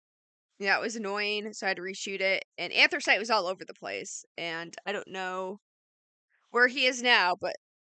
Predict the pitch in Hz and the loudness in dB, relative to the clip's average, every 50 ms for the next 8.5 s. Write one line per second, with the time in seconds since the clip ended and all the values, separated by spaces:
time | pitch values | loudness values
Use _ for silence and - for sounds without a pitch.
0 | _ _ _ _ _ - - 202 - 196 208 202 202 208 208 208 180 190 196 185 | _ _ _ _ _ -6 -6 -4 -2 -2 -2 0 0 -2 -2 -4 -4 -4 -4 -4
1 | 175 - - 233 190 196 190 185 - 156 165 165 165 156 156 160 190 - _ _ | -4 -6 -8 -8 -6 -6 -6 -6 -8 -8 -6 -6 -4 -4 -6 -6 -8 -12 _ _
2 | _ _ _ _ _ _ _ _ _ _ _ _ _ _ _ _ _ _ _ _ | _ _ _ _ _ _ _ _ _ _ _ _ _ _ _ _ _ _ _ _
3 | _ _ _ _ _ _ _ _ _ _ - 294 339 359 359 - - - 339 349 | _ _ _ _ _ _ _ _ _ _ 10 12 12 12 12 8 2 0 0 0
4 | - - - 294 262 254 - 233 233 - - 233 220 - - - 190 202 214 226 | 0 0 0 0 2 4 4 4 4 4 4 4 4 4 2 -2 0 4 6 6
5 | 233 - - - 226 220 220 214 - 214 - - - - 202 202 190 196 190 185 | 6 4 0 2 4 4 4 4 2 -4 -2 -4 -2 2 2 4 4 4 2 2
6 | 185 196 - - - 180 185 170 175 185 - - _ - 190 165 - - 180 190 | 0 -2 -4 -8 -6 -4 -4 -4 -4 -6 -10 -18 _ -16 -16 -12 -6 -4 -2 -2
7 | 185 175 170 170 165 160 165 160 - - _ _ _ _ _ - 190 190 - - | 0 0 -2 -2 -2 -4 -4 -6 -10 -14 _ _ _ _ _ -12 -12 -10 -4 0
8 | 254 240 240 233 220 220 220 214 202 | 2 2 2 2 0 0 0 0 0